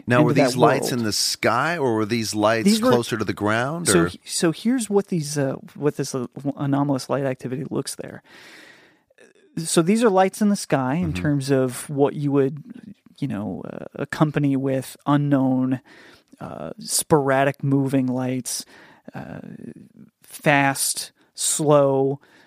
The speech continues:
Speaker 2: changing direction, taking crazy corners,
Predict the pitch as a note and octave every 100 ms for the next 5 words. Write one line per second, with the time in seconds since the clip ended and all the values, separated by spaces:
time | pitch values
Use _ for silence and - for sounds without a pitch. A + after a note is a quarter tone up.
0 | _ - - D#3+ D#3 C#3+ C#3+ C3+ B2+ C3
1 | - - B2+ B2 B2+ _ - - D#3 D3+
2 | C#3 - C#3 C3+ C3 - C3 B2 B2 B2+
3 | B2